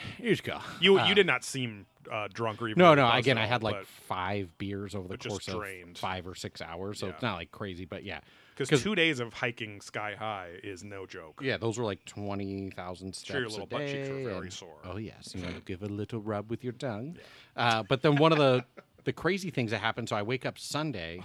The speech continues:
Speaker 1: 'cause we went to a swap meet in Torrance or
Speaker 2: Mm-hmm.
Speaker 1: Antique Market or whatever the fuck.
Speaker 2: <laughs>
Speaker 1: Um, didn't really find anything. Uh, but, like,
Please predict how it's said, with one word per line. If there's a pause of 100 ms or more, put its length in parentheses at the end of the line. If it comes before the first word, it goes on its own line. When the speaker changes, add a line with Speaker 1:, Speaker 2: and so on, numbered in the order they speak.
(800)
Speaker 1:
'cause
we
went
to
a
swap
meet
in
Torrance
or
Speaker 2:
Mm-hmm.
Speaker 1:
Antique
Market
or
whatever
the (440)
fuck.
Speaker 2:
<laughs>
Speaker 1:
Um, (680)
didn't
really
find
anything.
Uh, (360)
but,
like,